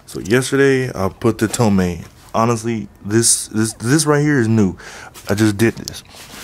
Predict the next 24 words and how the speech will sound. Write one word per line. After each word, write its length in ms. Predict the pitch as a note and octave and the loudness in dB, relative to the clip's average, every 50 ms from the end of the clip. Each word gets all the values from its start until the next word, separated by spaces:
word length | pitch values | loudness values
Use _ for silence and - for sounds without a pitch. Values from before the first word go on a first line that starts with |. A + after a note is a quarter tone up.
| - - - | -10 -10 -4
Put 220 | - E3+ F3 E3+ - | 0 2 2 4 4
the 60 | E3+ | 2
exhaust 500 | D#3+ C3 B2 C3+ D3 D3 C#3 - - - | 0 2 0 0 2 2 0 0 -2 -2
on 280 | A#2 A2+ A2 G#2+ G#2+ G2+ - - - - - - - - - - | -2 0 0 0 -2 -4 -6 -12 -14 -14 -14 -14 -12 -12 -10 -8
and 380 | - - - A3 A2 A2 G#2+ G#2 | -6 -6 -4 -2 0 2 2 2
it 120 | G#2 G#2+ | 2 2
actually, 340 | - A2+ B2 B2 - C3 G#2+ | 2 0 -2 -2 -2 -2 -2
like, 180 | F#2+ G2 F2+ E2 | -2 -4 -6 -6
fell 340 | - - - A#2+ A2+ A2 G#2+ | -8 -4 -2 0 2 2 4
off. 420 | G#2+ A2+ A2+ A#2+ A2+ - - - - - - - - - | 2 2 2 0 -4 -10 -16 -20 -20 -20 -20 -20 -20 -12
So, 300 | - - A2 G2+ F#2+ F#2 | -6 -2 0 0 2 0
like, 320 | F2+ F2+ F2+ F2+ E2+ - - | 0 -2 -4 -6 -6 -8 -8
I 60 | F2+ | -6
scraped 400 | F#2+ - - - A2+ G#2+ G#2+ - | -6 -4 -4 -2 -2 -2 -2 -2
it 80 | F#2+ E2+ | -4 -4
more 300 | E2+ F2+ F#2 F#2+ G2+ G2+ | -4 -2 0 0 0 0
than 200 | G2 G2 F#2 F#2 | 0 0 0 0
what 100 | F#2 F#2+ | 0 0
it 40 | F#2+ | -2
was 140 | F2+ E2+ F#2 | -2 -2 0
already 240 | F#2+ F#2+ F2+ F2 | 0 0 -2 -4
scraped. 580 | E2 - - - F#2 F#2 F#2+ G2+ G2+ G2 - - - - - - - - - - - - | -8 -12 -8 -4 -2 -2 -2 -2 -4 -8 -14 -20 -20 -20 -20 -20 -20 -20 -20 -20 -16 -10
Um, 520 | - F2 F2+ F2+ F2+ F2+ F2+ F2 F2 F2 E2 - - - - - | -6 -4 -2 -2 -2 -2 -2 -4 -4 -6 -8 -12 -16 -20 -14 -8
so 380 | - F#2+ F#2 F2+ F2+ F2+ F2 | -4 -2 0 0 0 -2 -4